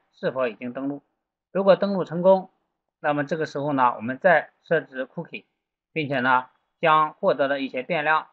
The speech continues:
再次传给这个模板当中，也就是利用这个 index 当中的模板来显示相关的处理信息。最后我们看一下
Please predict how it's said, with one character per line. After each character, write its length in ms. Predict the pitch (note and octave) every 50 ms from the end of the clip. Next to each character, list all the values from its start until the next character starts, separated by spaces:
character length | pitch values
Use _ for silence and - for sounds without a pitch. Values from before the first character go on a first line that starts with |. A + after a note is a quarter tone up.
| _ _
再 160 | - G#3 G3 -
次 140 | - C3
传 240 | A#2 - C3+ C3 B2+
给 140 | A#2+ A#2 A#2+
这 120 | B2+ B2+
个 260 | A2 A2+ A2+ A2+ A2+ - _
模 140 | B2+ C3 C3+
板 200 | B2 G#2+ F2+ G2
当 180 | G#2 A2 A2
中， 160 | A2+ A#2+ B2 - _ _ _ _ _ _ _
也 100 | - B2
就 120 | B2+ C#3 C3
是 260 | B2+ B2+ B2 B2+ - _ _ _
利 100 | D3 D3+
用 180 | D3+ C#3+ C3
这 120 | B2+ C3 A#2+
个 240 | A#2 A#2 A2+ A2+ - _
index 460 | D3 D3 D3 C#3+ - E3+ D#3 D3+ - -
当 180 | C#3 C3 C3
中 80 | C3+ C3+
的 80 | C3 B2
模 180 | A#2 B2 D#3
板 220 | D#3 B2 - - - _ _ _ _ _ _ _ _ _
来 240 | - C3 B2+ C3+ C#3+
显 240 | - - C#3 A2 G2+
示 320 | - - D#3+ C#3+ C3+ - _ _
相 220 | _ - E3 D3
关 160 | D3 D3+ C#3+
的 140 | C3+ A#2+ G#2
处 140 | - - B2+
理 100 | G#2+ G#2+
信 200 | - - C3+ A2
息。 240 | - _ C3+ C3+ - _ _ _ _ _ _ _ _ _ _ _ _ _
最 100 | - G#3+
后 100 | F#3+ G3+
我 60 | E3+
们 140 | D3+ D#3+ E3+
看 260 | E3 F#3+ G3+ E3+ D3+
一 40 | C3+
下 300 | - D#3 D#3 D3 - -